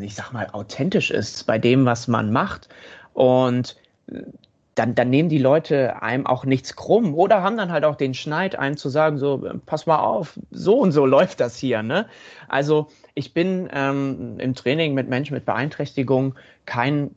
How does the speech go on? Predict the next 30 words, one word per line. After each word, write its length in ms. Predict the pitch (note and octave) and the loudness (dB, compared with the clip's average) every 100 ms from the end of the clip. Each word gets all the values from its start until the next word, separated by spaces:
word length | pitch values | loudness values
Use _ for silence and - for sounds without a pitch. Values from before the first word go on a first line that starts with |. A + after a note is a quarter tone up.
| - - | -14 -6
anderer 600 | C3 D3+ C3 C3+ C3 - | 0 0 2 2 0 -4
Trainer 540 | - A#2+ D3 E3 D3+ C3 | -6 -2 0 2 0 0
oder 160 | B2 | 0
kein 260 | A#2 B2 A#2+ | -2 -4 -4
anderer 280 | B2+ B2 A#2 | -2 -2 -2
Mensch 340 | A2+ B2+ - | -2 -4 -6
als 320 | - A2+ A2 - | -2 -2 -2 -6
mit 140 | A#2 | -6
Menschen 320 | A#2 A#2 A#2 | -6 -6 -8
ohne 380 | - A2+ A2 G2 - - _ | -6 -4 -4 -4 -10 -20 _
Beeinträchtigung, 880 | - F2+ G2 G#2 F2+ - G2+ G#2+ G2 | -2 -2 -2 -6 -10 -10 -8 -6 -6
glaube 320 | F#2+ G2+ G2 G#2+ | -2 0 0 -2
ich. 180 | G2+ | -4
Und 240 | A#2+ A2 G#2+ - - - | -2 -2 -4 -12 -20 -6
Konflikte 800 | B2+ A#2 - D3+ - D3 C3+ B2+ | -2 0 0 0 2 4 4 2
löse 360 | A#2+ A#2+ C3+ | 0 0 0
ich 100 | B2 | 0
meistens 400 | A#2+ A#2 B2+ A#2+ | 0 -2 -2 -8
sowieso 340 | A#2+ A2+ G#2 C#3+ | -8 -4 2 4
mit 200 | D#3 - | 2 0
Humor. 360 | C3+ C#3 D3 C#3 - - _ _ - | 0 2 2 0 -14 -20 _ _ -4
Und 260 | A#2 A#2 A#2 | 0 2 2
das 140 | A#2 | -2
passt 280 | - E3+ - | -4 -8 -2
eigentlich 260 | C3 B2 | 0 2
auch 120 | B2 A#2+ | 0 0
ganz 240 | B2+ - | -2 -2
gut 280 | - C3+ C3+ | -4 -2 -2
in 180 | B2 A#2 | -2 0
die, 420 | A2+ A#2 A2+ | 2 2 2